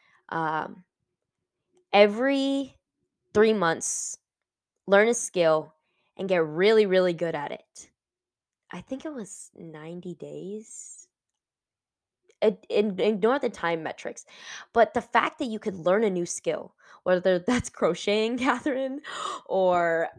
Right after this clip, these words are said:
cooking, or I don't even know, kickboxing.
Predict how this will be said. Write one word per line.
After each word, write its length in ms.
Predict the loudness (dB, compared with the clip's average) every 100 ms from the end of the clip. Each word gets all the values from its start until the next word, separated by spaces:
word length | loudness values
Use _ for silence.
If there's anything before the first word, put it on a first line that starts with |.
| -18 -6
cooking, 680 | 2 2 2 -2 -4 -8 -12 -16 -20 -20 _
or 640 | -4 0 0 0 -2 -4 -8 _ _ _
I 80 | -12
don't 140 | -10 -8
even 180 | -6
know, 160 | -2 -4
kickboxing. 800 | -4 -6 -4 -6 -6 -8 -16